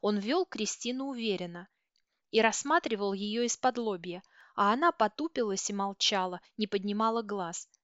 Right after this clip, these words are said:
Такая красивая и такая чужая. Что она хотела? Зачем пригласила его на танец?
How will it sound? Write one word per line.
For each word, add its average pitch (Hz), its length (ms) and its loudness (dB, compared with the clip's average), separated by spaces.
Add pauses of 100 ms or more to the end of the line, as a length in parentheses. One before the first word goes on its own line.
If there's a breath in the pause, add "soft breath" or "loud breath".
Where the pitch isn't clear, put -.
Такая 208 300 0
красивая 214 800 -2
и - 160 -12
такая 302 380 -2
чужая. 180 600 -2 (300)
Что - 300 0
она 330 180 0
хотела? 202 640 -2 (340)
Зачем 262 440 4
пригласила 220 600 0
его 185 260 -6
на 208 140 -4
танец? 180 560 -6